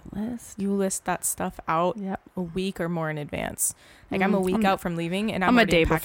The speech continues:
Speaker 1: before.
Speaker 2: mode.
Speaker 1: I don't do that. <laughs>
Speaker 2: Gosh.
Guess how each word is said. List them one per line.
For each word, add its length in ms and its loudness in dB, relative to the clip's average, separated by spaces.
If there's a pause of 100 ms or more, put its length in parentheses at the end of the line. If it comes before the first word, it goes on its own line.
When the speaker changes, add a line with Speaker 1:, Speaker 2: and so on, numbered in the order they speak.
Speaker 1:
before. 160 4
Speaker 2:
mode. 160 -4 (200)
Speaker 1:
I 60 -4
don't 180 2
do 120 0
that. 260 0 (140)
<laughs> 720 2
Speaker 2:
Gosh. 500 2